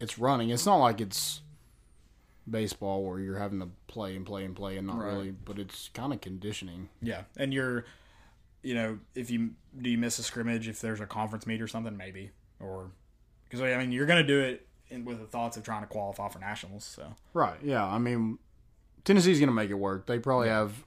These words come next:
Speaker 1: already have a plan in place, kinda how they wanna do that. So,
Speaker 2: Right.
Speaker 1: um, solid get for the Vols,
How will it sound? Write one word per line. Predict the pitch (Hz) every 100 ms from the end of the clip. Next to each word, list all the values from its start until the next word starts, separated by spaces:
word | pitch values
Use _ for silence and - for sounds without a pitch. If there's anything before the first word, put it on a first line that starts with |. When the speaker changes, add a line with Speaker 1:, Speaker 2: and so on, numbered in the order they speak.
| -
Speaker 1:
already | 110 104 101
have | 101
a | 98
plan | - 113 101
in | 95
place, | 101 98 92
kinda | 110 101
how | 98 98
they | 95
wanna | 95 95
do | 87 95
that. | 92 92 92
So, | - 101
Speaker 2:
Right. | 95 90 - - - - - -
Speaker 1:
um, | 98 95 92 92 - - - -
solid | 165 170 123
get | 135 139
for | 139
the |
Vols, | 117 117 127 131 127 - -